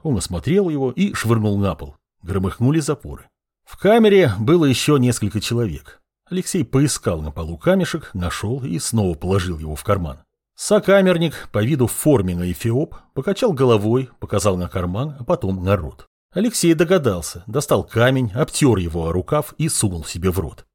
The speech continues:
Сейчас это было самое надёжное место для хранения. Толстые каменные стены и решётка на окне исключали возможность побега. Алексей уселся на земляной пол. Непонятно, сколько ему здесь сидеть. Суда дожидаться?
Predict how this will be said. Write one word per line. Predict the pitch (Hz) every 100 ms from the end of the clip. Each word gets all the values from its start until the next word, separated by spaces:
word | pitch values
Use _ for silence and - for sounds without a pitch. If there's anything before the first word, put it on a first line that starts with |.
| _
Сейчас | - 262 - 185
это | 170 160
было | 156 151
самое | 135 - 107 107 107
надёжное | 117 107 92 80 90
место | 98 85 -
для | 71
хранения. | 73 107 104 76 67 - _ _ _ -
Толстые | 214 233 - 180
каменные | 151 208 180 156 139
стены | 123 - 202 160 85 -
и | 101
решётка | 95 92 165 190 -
на | 117 113
окне | - 170 185 120
исключали | - - 170 - 117 95
возможность | 92 92 98 87 82 -
побега. | 101 90 78 - _ _ _ _
Алексей | 98 104 - - 156
уселся | 123 - 107 95 95
на | 98
земляной | 107 98 101 95 87
пол. | - 82 71 _ _ _
Непонятно, | 110 - 117 87 - -
сколько | - - 143 120 98
ему | 90
здесь | 82 113 -
сидеть. | 117 113 80 - _ _ -
Суда | - 147 127
дожидаться? | 165 160 156 90 - -